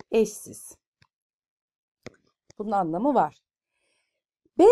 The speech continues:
seçeneğinde bir eserin veya belgenin özgün biçimi asli nüsha.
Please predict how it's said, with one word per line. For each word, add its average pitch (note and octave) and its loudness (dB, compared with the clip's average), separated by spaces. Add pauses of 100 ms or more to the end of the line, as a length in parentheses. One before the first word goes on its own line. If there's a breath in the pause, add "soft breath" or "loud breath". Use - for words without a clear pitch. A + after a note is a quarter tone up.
(100)
seçeneğinde C4+ 0
bir E4 2
eserin D#4+ 0
veya A#3+ 6
belgenin C4 4
özgün B3+ 2
biçimi A3 -4 (300 loud breath)
asli B3 -2
nüsha. G3+ 0